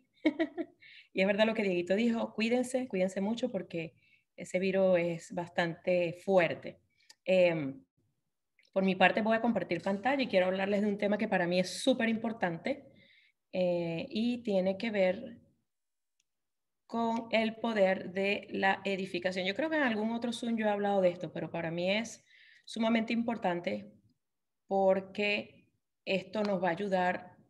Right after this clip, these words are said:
a el crecimiento de nuestros negocios. Déjame poner esto por acá. Ok.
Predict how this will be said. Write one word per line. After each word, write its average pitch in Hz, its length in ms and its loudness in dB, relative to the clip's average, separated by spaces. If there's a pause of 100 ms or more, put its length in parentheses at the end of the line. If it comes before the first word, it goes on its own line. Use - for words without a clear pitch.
(140)
a 175 540 2
el 190 160 0
crecimiento 175 680 -2
de 196 60 2
nuestros 170 320 -6
negocios. 277 420 -2 (460)
Déjame 196 260 -10
poner 165 260 -10
esto 180 340 -14
por 185 100 -10
acá. - 280 -16
Ok. - 180 -6